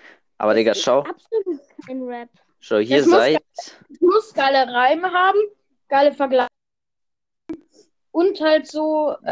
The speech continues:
Speaker 1: Ja, krass, dann,
Speaker 3: Und
Speaker 1: dann, nein, es muss
Speaker 2: Und
Speaker 1: Sprech-,
Speaker 2: halt
Speaker 1: es muss Sprechgesang se-, sein, der sich re-, äh, reimt und es muss halt auch relativ schnell sein. Mehr nicht.
Speaker 3: Ja, muss nicht mal so hart ra-, äh, sprechen.
Speaker 1: Aber die Fantastischen Vier.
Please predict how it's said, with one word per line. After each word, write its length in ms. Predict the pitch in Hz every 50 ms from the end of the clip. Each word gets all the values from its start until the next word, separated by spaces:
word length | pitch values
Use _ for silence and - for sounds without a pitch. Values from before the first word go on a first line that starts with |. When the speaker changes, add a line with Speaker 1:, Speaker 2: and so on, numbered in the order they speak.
| - 85 80
Speaker 1:
Ja, 240 | 92 98 98 107 110
krass, 400 | - - - 127 123 127 123 -
dann, 100 | 311 320
Speaker 3:
Und 320 | - - - - 113 107 101 -
Speaker 1:
dann, 240 | 107 110 107 104 - - _ _ _ _ _ _ _ _
nein, 260 | - 110 120 131 139 131
es 140 | 120 -
muss 180 | - 139 131 -
Speaker 2:
Und 40 | - - - - -
Speaker 1:
Sprech-, 140 | 392 381 - 466 370 339 349
Speaker 2:
halt 200 | 349 359 294 _ _ _ _ _ -
Speaker 1:
es 140 | - - -
muss 200 | 143 143 143 -
Sprechgesang 760 | - - 131 131 - - - 147 135 135 139 147 151 139
se-, 240 | 117 - - 101 117 113
sein, 240 | 123 131 131 131
der 160 | 113 123 120 120
sich 220 | 123 120 - -
re-, 300 | - 104 101 104 98 - -
äh, 140 | - 113 113
reimt 580 | - 107 107 113 117 127 131 127 123 _ _ -
und 160 | 117 113 -
es 120 | - -
muss 180 | 120 120 - -
halt 140 | - 104 -
auch 160 | 76 - -
relativ 360 | 107 101 101 98 _ - - _
schnell 380 | - _ - 85 90 98 95 - _
sein. 320 | - 82 76 - - - _ _ _ _ _ _ _ _ _ _ _ _ _ _ _ _
Mehr 200 | - 190 190 196
nicht. 120 | 196 196
Speaker 3:
Ja, 180 | - 294 277 - -
muss 420 | 220 277 285 294 370 466 508 494 -
nicht 200 | 349 349 320 -
mal 200 | 330 311 294 302
so 2250 | 294 - - 311 339 381 427 453 427 381 370 349 339 330 330 320 302 302 302 294 285 294 285 285 285 285 285 277 277 269 269 262 262 262 262 262 262 262 254 254 254 254 247 247 240 226
hart 220 | 233 233 233 233 _
ra-, 180 | 240 233 240 - - _ -
äh, 280 | 226 233 233 233 233
sprechen. 240 | 233 - _ 233 233
Speaker 1:
Aber 220 | 226 120 131 135
die 80 | 131 135
Fantastischen 600 | 135 156 135 139 - 147 147 - - - - 127
Vier. 340 | - - 147 135 98 - -